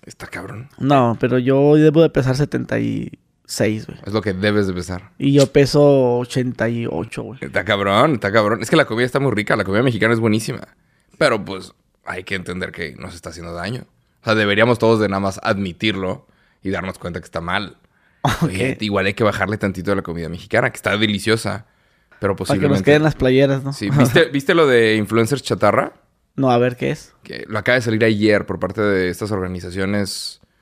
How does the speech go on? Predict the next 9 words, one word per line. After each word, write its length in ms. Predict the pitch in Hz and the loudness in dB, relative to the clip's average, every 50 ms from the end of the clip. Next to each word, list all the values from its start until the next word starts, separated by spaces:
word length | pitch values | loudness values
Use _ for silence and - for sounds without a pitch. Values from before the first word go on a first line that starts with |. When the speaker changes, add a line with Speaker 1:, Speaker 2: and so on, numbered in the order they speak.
| _ _ - | _ _ -6
Speaker 1:
de 100 | 101 95 | -6 -6
activistas, 760 | 92 - - 98 95 101 101 101 - 113 120 143 - - - - _ _ _ _ _ _ _ _ - | -6 -4 -6 -4 -2 -2 -4 -2 2 2 2 2 0 -6 -18 -20 _ _ _ _ _ _ _ _ -6
en 120 | 104 113 | -4 -2
donde, 240 | 117 113 113 101 80 | 0 0 -2 -2 -4
¿sabes 180 | - 139 131 - | -2 -2 -2 0
cómo 160 | 156 147 147 | 2 2 4
hay 80 | 139 139 | 4 4
una 140 | 139 135 | 4 4
ley 600 | 123 117 110 113 107 113 117 120 139 - - _ | 4 6 6 6 6 4 4 2 0 -4 -8 _